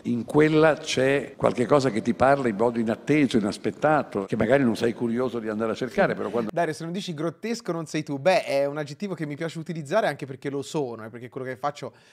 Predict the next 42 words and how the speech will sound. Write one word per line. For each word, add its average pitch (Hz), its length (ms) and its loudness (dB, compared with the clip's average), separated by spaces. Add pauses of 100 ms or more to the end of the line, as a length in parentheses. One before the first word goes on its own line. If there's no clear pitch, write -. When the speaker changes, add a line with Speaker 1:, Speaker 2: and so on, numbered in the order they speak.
(140)
Speaker 2:
molte 156 400 2
volte 123 300 -4
lo 117 120 -6
è, 98 120 -10
quindi 110 440 -16
sì, 127 260 -10
lo 110 100 -10
abbraccio 175 640 0
e 135 120 -8
lo 127 120 -6
amo. 104 360 -6 (100)
Poi 208 200 4
è 175 80 4
una 151 220 0
parola 165 400 4
che 156 120 -6
ho - 20 -2
imparato 143 340 2
ad 135 60 8
amare 151 360 2
con, 127 280 -6
eh, 117 400 -8
Il 113 60 -8
Grande 107 240 -12
Lebowski, 104 480 -18
chiaramente, 92 480 -18
dove 104 140 -12
a 107 40 -10
un 113 60 -14
certo 117 180 -14
punto 127 220 -12
gli 117 80 -10
stessi 131 260 -12
personaggi 127 400 -10
si - 120 -18
accorgono 98 520 -14
di 101 120 -18
vivere 107 300 -12
in 104 80 -14
un 110 60 -16
film 110 340 -14
grottesco. - 600 -20